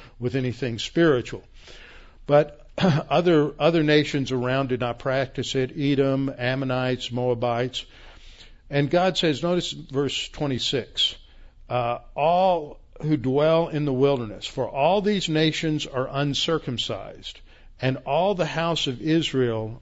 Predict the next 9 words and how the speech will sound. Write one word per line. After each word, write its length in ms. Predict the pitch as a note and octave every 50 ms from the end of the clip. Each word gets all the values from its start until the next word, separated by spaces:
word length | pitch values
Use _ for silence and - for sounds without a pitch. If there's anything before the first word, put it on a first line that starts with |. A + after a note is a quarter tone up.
| -
are 180 | - A#2 A2 - -
uncircumcised 1200 | A#2 A#2+ A#2+ A#2 A2 - - C#3 A#2+ - B2+ A#2 G#2+ - - C3 A2+ A2 G#2+ G#2+ - - - -
in 100 | A#2 G#2+
the 80 | G2+
heart." 460 | F#2+ - - A#2+ G#2 F#2+ - - - - - - - - - - - - - - - - - - - - - - -
See, 180 | - - C#3+
the 240 | C3 C3 C3+ C3 C#3+
issue 340 | E3 G3 G3 - - F3+ C#3+
wasn't 600 | A#2+ A2 B2+ C3+ D3+ D3+ - - B2 G2 -